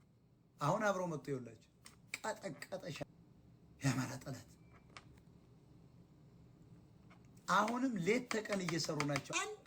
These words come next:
ጥይት እንዲተኩሱ አይፈልጉት፣ ወይ በቀይ ባህር ወይ በአሰብ ብሎ ይተኩስ ብቻ። ታያላችሁ። እኔን አልኳችሁ ነው የሆነው አይደል? እንደዚህ ነው ጦርነቱ ቢከፈት አሁን ምን እንደሚደረግ ልንገራችሁ። ገሚሱ ሻቢያ እንደነ ዘመነ ያለውን አታሎ የአማራን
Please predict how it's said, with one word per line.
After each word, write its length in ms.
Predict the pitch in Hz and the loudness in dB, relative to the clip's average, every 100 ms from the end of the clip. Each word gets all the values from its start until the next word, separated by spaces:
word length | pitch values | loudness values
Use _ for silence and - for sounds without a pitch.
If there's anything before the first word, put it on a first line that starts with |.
| 415 | -10
ጥይት 220 | - 277 | -6 -4
እንዲተኩሱ 340 | 262 220 - 185 | -2 -2 -4 -6
አይፈልጉት፣ 420 | 143 143 117 110 - - - - 165 | -6 -6 -8 -16 -20 -20 -20 -10 -2
ወይ 100 | 185 | 4
በቀይ 300 | 226 277 277 | 6 6 6
ባህር 240 | 320 349 220 | 6 2 4
ወይ 120 | 220 | 6
በአሰብ 340 | 202 196 190 | 6 4 0
ብሎ 100 | 170 | -2
ይተኩስ 300 | 175 170 - 143 | -2 -4 -6 -12
ብቻ። 160 | 139 - - - - - - | -12 -16 -20 -20 -20 -20 0
ታያላችሁ። 720 | 262 294 254 233 202 - 135 - - - - - | 4 6 4 4 2 0 -10 -12 -20 -20 -20 -4
እኔን 300 | 247 277 339 | 4 6 6
አልኳችሁ 480 | 349 311 302 302 311 | 6 6 6 4 4
ነው 80 | 269 | 2
የሆነው 220 | 247 269 | 4 4
አይደል? 120 | 302 - - - _ _ _ _ - | 2 -2 -20 -20 _ _ _ _ 0
እንደዚህ 380 | 262 330 294 254 | 4 6 4 2
ነው 100 | 175 | 2
ጦርነቱ 400 | 277 277 311 269 | 4 6 6 4
ቢከፈት 400 | 294 302 294 339 | 4 2 4 6
አሁን 160 | 302 269 | 6 6
ምን 120 | 294 | 4
እንደሚደረግ 480 | 285 269 247 226 208 | 2 0 -2 -4 -4
ልንገራችሁ። 540 | 202 175 165 139 - _ - - 156 | -6 -4 -4 -6 -12 _ -20 -10 4
ገሚሱ 380 | 254 294 302 269 | 6 6 0 0
ሻቢያ 340 | 269 311 349 302 - - _ 190 | 2 4 4 2 0 -14 _ -2
እንደነ 280 | 208 254 254 | 2 2 2
ዘመነ 300 | 262 247 254 | -2 -2 -4
ያለውን 300 | 247 240 226 | -2 -2 0
አታሎ 400 | 220 240 262 277 339 - _ _ _ 185 | 0 0 -2 0 -4 -8 _ _ _ 0
የአማራን 480 | 233 254 262 254 | 2 4 2 2